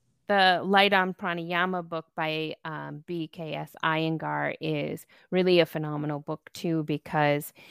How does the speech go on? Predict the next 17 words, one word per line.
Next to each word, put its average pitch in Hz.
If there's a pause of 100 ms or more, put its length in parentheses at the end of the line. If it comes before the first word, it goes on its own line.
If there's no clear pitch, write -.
(320)
it 175
really 165
goes 156
into 156
kind 151
of 147
the 147
deeper, 156
older 165
description, 185
which, 156
you 156
know 151
me, 160
I 147
really 147
like 151